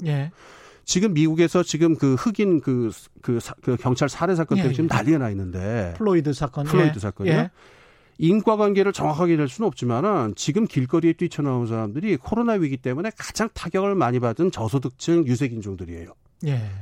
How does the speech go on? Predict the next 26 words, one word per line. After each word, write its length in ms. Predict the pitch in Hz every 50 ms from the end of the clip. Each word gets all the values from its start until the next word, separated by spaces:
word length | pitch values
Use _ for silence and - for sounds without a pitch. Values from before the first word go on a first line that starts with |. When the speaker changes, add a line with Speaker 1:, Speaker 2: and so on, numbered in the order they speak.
| - -
Speaker 2:
이 140 | 160 185
사회적 520 | 185 - - 196 214 233 220 208 208 160 127
위기하고 400 | 123 120 123 131 143 143 143 147
무관하다고 560 | 110 92 101 113 139 143 147 135 139 131 143
말할 220 | 135 104 90 90
수가 220 | - - - 143 120
없습니다. 400 | 87 - - - 101 104 92 82 -
지금 220 | - - 92 95
이 40 | 90
사태는. 380 | - 90 85 - - 85 85 - _ _ _ _ _ _ _
Speaker 1:
그렇죠. 760 | - - 156 156 - - - - 143 131 131 131 123 123 120 117
Speaker 2:
예. 220 | 117 107 92 85 117
Speaker 1:
예. 360 | 156 147 147 139 135 139 156 180 - - - - - - - _ _
Speaker 2:
그러면은 680 | - 160 180 180 180 190 208 240 233 180 123 101 90 98
여기서 640 | 131 135 139 180 175 - 160 123 131 160 147 113 95
금융, 360 | - - 147 160 185 208 208 196 - - - - -
그 100 | 147 139
전에 220 | - 190 202 202
하던 280 | 180 170 160 156 139 127
대로 480 | 123 117 156 220 214 156 110 95 90 -
금융 340 | - - 135 151 180 196 208
시스템하고 640 | - 214 208 - - - 175 165 156 156 147 - 208
기업 300 | - - 143 160 165 -
부분만 380 | 180 170 160 156 156 156 143
지켜준다고 640 | 127 - 123 - 139 123 120 127 123 127 123 113 120
해서 340 | 117 110 104 135 160 165 143